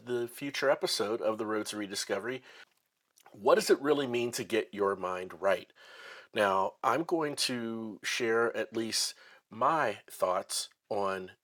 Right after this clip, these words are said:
getting your mind right. Uh, first thing I want to say, when it comes to what does it really mean to get your mind right, in my mind, I feel that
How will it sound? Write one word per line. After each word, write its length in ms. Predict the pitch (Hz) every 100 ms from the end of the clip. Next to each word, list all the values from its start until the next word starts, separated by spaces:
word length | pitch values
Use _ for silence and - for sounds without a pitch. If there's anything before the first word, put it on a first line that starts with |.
| 107 92
getting 400 | 95 104 104 98
your 160 | 95
mind 360 | 90 87 90 87
right. 320 | 90 90 110 - - - - -
Uh, 140 | 95 92
first 340 | - 277 -
thing 160 | 117 110
I 40 |
want 180 | 98 95
to 60 |
say, 400 | - 95 92 98 - _ _ -
when 160 | 123
it 80 | 117
comes 260 | - 190 190
to 100 | 151
what 200 | 123 139
does 160 | 151
it 120 | 127 120
really 280 | 117 123 120
mean 240 | 113 117
to 60 | 117
get 220 | 120 -
your 100 | 113
mind 300 | 113 113 110
right, 260 | 113 117 - _ _ _ _ - - _ _ _ - - - -
in 220 | 139 127
my 300 | 139 165 170
mind, 480 | 127 101 101 104 - _ -
I 340 | 117 127 131
feel 500 | 131 - 110 104 101
that 460 | 95 117 110 101